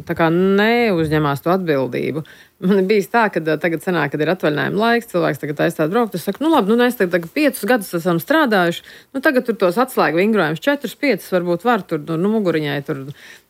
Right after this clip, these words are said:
ā, tādus tos, kas svarīgi." Es nezinu, ko. Un sanāk, ka cilvēks nāk un dara tā. Un tāpēc, ā, šeit fizioterapeits minētais,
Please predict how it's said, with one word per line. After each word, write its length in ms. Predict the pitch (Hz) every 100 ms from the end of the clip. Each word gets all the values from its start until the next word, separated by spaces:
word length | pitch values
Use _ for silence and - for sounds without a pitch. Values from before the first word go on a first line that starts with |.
| -
ā, 160 | 147 151
tādus 240 | 160 147
tos, 180 | - 180
kas 160 | 170 - -
svarīgi." 420 | 220 180 131 123 _ _ _
Es 220 | 143 143 -
nezinu, 360 | 160 165 196
ko. 280 | - 269 160 - - _ -
Un 60 | 165
sanāk, 300 | 240 226 175
ka 80 | 165
cilvēks 440 | 302 311 180 -
nāk 280 | 214 247 269
un 100 | 202
dara 180 | 233 220
tā. 380 | - 254 143 131 - _ -
Un 100 | 160
tāpēc, 260 | 196 165 - 180
ā, 320 | 170 165 160
šeit 260 | 220 185
fizioterapeits 680 | - 208 175 165 156 156 156
minētais, 720 | 208 214 170 156 160 147 151